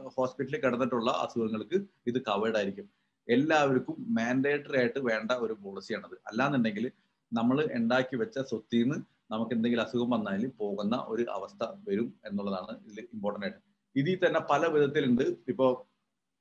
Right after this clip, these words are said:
ഏഹ്, ഈ, ഈ രണ്ട് പോളിസിയെ എടുക്കേണ്ട കാര്യമുള്ളൂ. ഇതേപോലെ തന്നെ ഇമ്പോർട്ടന്റ് ആണ് critical illness എന്ന് പറഞ്ഞിട്ട് ഒരു policy ഉണ്ട്. critical illness എന്ന് പറഞ്ഞാൽ ഇപ്പൊ നമ്മൾക്ക് എന്തെങ്കിലും പറ്റി, പക്ഷെ നമ്മൾ ഒരു, ഒരു, ആം,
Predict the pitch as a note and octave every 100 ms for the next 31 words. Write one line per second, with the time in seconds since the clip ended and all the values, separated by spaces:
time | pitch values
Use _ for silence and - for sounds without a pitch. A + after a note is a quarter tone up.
0 | _ - B2 A2+ A#2+ C3+ C#3 D3 F3 G3
1 | D#3+ F3 D#3 C#3 C#3+ D#3+ F3 B2+ B2+ C3
2 | B2+ G#2+ A#2+ C3 B2 C#3+ D3+ D#3 D#3 C#3
3 | C3 B2+ C3 B2+ - D3 E3+ D#3+ E3 C#3+
4 | C#3 C3+ C#3+ B2+ A#2+ B2 A#2 A2+ G2+ G2+
5 | F2+ C3+ C3+ F3 F3 E3+ D3 C#3+ C#3+ A#2+
6 | A2 A2+ - _ _ _ D3 F3 E3+ E3
7 | F3 F3+ F3+ D3 D3 D3+ C#3+ F3 - A3
8 | - D#3 C#3+ D#3 D#3 _ _ _ C#3 C#3+
9 | D3+ C#3+ C3+ C#3+ B2 - B2+ A#2+ A#2